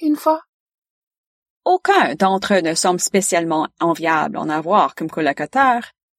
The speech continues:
Speaker 2: mais Ginny n'a pas l'intention de faire des histoires à ce sujet, même si rien viendra probablement de plus monstrueux qu'une souris ou une araignée.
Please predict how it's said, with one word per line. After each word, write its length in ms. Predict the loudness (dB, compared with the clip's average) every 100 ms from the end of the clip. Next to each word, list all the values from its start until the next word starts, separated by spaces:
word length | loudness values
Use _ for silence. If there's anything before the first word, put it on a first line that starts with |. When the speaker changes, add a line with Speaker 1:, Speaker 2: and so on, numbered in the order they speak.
| -4
Speaker 2:
mais 320 | 0 2 2
Ginny 320 | 2 0 0
n'a 160 | -2 -2
pas 220 | 2 2
l'intention 600 | 2 -2 -4 -2 -2 0
de 120 | -2
faire 260 | -2 -2 -2
des 180 | -2 -2
histoires 400 | -2 0 0 0
à 120 | -6
ce 140 | -6
sujet, 500 | -6 -6 -6 -6 -10 _ _ _ _ _ _ -8
même 520 | 0 2 2 0 -4 -6
si 680 | -8 -4 -4 -2 -4 -6 -10
rien 720 | -14 -6 0 2 2 0 -4
viendra 460 | -2 -2 0 0 0
probablement 720 | 0 0 0 0 2 0 -4 _ _
de 140 | -4 -2
plus 180 | 0 2
monstrueux 580 | 2 0 -4 -2 -4 -6
qu'une 220 | -4 -2 -2
souris 600 | -2 -2 -2 -4 -6 -10 _ _ -6
ou 240 | -2 -2 -4 _ _ _
une 180 | -2 0
araignée. 600 | 0 -4 -4 -4 -6 -12